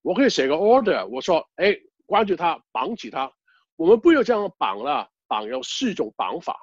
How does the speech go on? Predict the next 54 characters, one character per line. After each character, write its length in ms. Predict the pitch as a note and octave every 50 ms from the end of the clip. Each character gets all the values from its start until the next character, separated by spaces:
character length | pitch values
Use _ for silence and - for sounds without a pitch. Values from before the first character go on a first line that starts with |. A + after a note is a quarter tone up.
| _ _ _ _ _ _ _ _ _ _ _
双 300 | - - - G#3+ G#3+ A3+
手、 260 | G#3 - C3+ F#2+ D#2 - - - - -
双 280 | - G3+ F#3 F#3+ G3 -
脚。 220 | - F#2 D#2 - - _ _ _ _ _ _ _ -
通 200 | - C#4 D4 C4+
常 180 | - C3 C3
来 160 | C3+ C3 C3+ C3
说 180 | - C#3+ C3+
呢， 180 | C3+ C3 C3+ - _ _ _ _ _
我 160 | - B2+ B2+ B2+
就 140 | D3+ C#3+
是 100 | A#2 A#2
说 200 | - C#3 C3 - _ _ _ _
绑 180 | - B2+ A2+ A2+
他 160 | - G#3 G3
的 100 | E3 D#3+
右 220 | D#3+ D#3+ C#3+ B2+
手， 500 | - - E2+ F2 G#2+ C3+ D#3 D#3 A#2 - _ _ _ _ _ _ _ _ _ _ _
看 140 | - F3
看 140 | D#3+ E3+ C#3+
怎 80 | C#3 A2
么 60 | G#2
办。 200 | F3 D#3+ C3 - _ _ _ _ _ _ _ _ _ _ -
不 80 | D4
行 160 | C4 - C3+ C3+
的 100 | F3 D#3
话， 280 | G3 F3+ D#3+ D3+ - _ _ _ _ -
绑 200 | - A2+ A2 A#2
他 180 | - F#3+ G3 F#3+
的 140 | E3+ - _ _ _ _ _ -
左 260 | C#3+ C3 E3 A#3 A#3
脚 240 | - - D#2+ C#2 - _ _ _ _ _ _ _ _ _ _
就 120 | - F3 C3
够 260 | - G#3 E3+ C3+ B2
了 100 | G#2+ E2+
啊， 280 | - - G2+ F2+ - - _
不 100 | - C4+
要 140 | B3 G#3 E3+
这 100 | - F#3
样 160 | F3 D#3+ C3+
子， 140 | G#2 - - _ _ _ _ _ _ _ -
这 100 | F3+ G3+
个 120 | A3 F#3+
是 100 | D3+ D3
很 160 | C3 D3 E3
野 160 | C#3+ G2 F2+
蛮 320 | D#2+ D#2+ D2 D2+ D#2+ F#2 A3+
的， 100 | A3+ - -
但 120 | G#3 G3
是 100 | - G3+
没 140 | F3+ B2+ C#3+ F#3
办 200 | - A3 F#3+ D#3
法 220 | - G#3 E3 C#3+
嘛， 120 | C3+ C#3